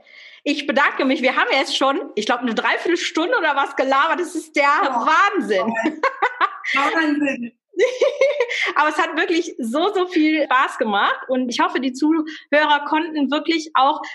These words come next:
Speaker 1: ein bisschen von dir inspiriert werden, dass sie sich die Mühe machen und an den Kanal rangehen, diese Sachen analysieren, weil man merkt dann auch sehr schnell, woran man arbeiten kann, was man verbessern kann. Und vor allem, wenn man so am Beginn ist,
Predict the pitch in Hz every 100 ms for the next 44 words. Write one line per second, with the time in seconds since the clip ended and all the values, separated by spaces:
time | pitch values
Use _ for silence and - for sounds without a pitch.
0 | - 254 339 370 349 302 269 277 262 269
1 | 240 269 339 294 277 240 247 - 294 302
2 | 302 262 247 277 311 285 240 285 - 330
3 | 370 - - _ 269 262 269 269 269 262
4 | 247 247 254 269 247 254 339 349 349 349
5 | 330 277 262 254 269 320 262 269 254 247
6 | 220 262 320 330 311 233 240 285 294 262
7 | 240 247 277 349 - 254 262 247 254 262
8 | - 247 254 - 240 240 254 262 _ _
9 | - 220 240 233 226 175 247 262 269 269
10 | 262 254 240 226 214 220 196 240 269 262
11 | 262 262 262 - _ - 233 - 254 -
12 | 262 370 381 311 277 269 262 254 233 226
13 | 214 170 269 440 - 175 208 440